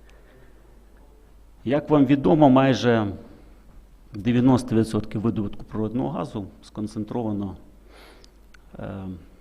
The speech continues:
у двох, в східній областях України, переважно у двох областях: Харківська та Полка-, Полтавська, а також Сумська, Чернігівська, Дніпропетровська та Луганська. І саме ці регіони нашої батьківщини пострадали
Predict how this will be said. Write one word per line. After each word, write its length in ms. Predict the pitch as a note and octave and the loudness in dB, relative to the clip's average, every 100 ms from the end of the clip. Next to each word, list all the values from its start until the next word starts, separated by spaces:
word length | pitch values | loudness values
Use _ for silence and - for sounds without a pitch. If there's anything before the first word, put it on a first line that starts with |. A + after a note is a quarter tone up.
| - - | -20 -12
у 120 | A2 | -10
двох, 420 | G#2+ B2 B2+ - - - - | -2 -2 -2 -14 -18 -18 -12
в 140 | G#2+ | -12
східній 460 | - C3 G2 G2 F#2+ - - | -6 -6 -4 -6 -8 -12 -10
областях 500 | G2+ G#2 G2+ - - | -6 -6 -8 -10 -10
України, 420 | - - F#2+ G#2 - - | -6 -4 -4 -6 -10 -14
переважно 460 | G#2+ A2 A2 G#2+ G#2+ | -6 -4 -4 -6 -8
у 40 | |
двох 400 | F#2+ A2 A2+ - - - - - - - - | -6 -8 -10 -18 -20 -20 -20 -20 -20 -18 -8
областях: 680 | A2 A2 A2+ - - - - - - - - - - - - | -4 -2 -2 -2 -4 -4 -18 -20 -20 -20 -20 -20 -20 -20 -16
Харківська 500 | - A#2 G2+ A2+ - | -8 -6 -6 -8 -6
та 100 | A2 | -6
Полка-, 360 | F#2+ G#2 C#3+ C#3+ | -6 -4 0 0
Полтавська, 720 | C#3 - G#2+ D3+ D3 - G2+ | -2 -4 2 4 4 2 -6
а 20 | |
також 340 | - - G2+ | -6 -8 -10
Сумська, 400 | - G#2 - D3+ | -10 -10 -6 -6
Чернігівська, 680 | - G2+ G#2+ A2+ F#2+ - G2+ F#2 - - - | -6 -6 -4 -4 -8 -12 -14 -14 -20 -20 -8
Дніпропетровська 800 | A3+ D#3+ G#3 - - B3 - A#2 | -4 -4 -6 -8 -2 -2 -2 -8
та 100 | - | -6
Луганська. 600 | G2+ G#2 D3+ D3 - G2+ - - - - | -6 -2 -2 -2 -4 -6 -8 -20 -20 -12
І 80 | - | -8
саме 300 | - C3+ B2+ | 0 4 4
ці 380 | - - B2 A#2 F#2+ | 2 -2 0 0 2
регіони 460 | A2 A#2 A2 G#2 | 8 10 8 4
нашої 360 | G#2 A2 - G#2 | 2 0 -2 -4
батьківщини 680 | - - - - - C#3+ - | -2 -4 -2 4 4 4 0
пострадали 640 | - - A2 G#2+ A#2+ G#2 | -8 -6 -4 -2 -2 -2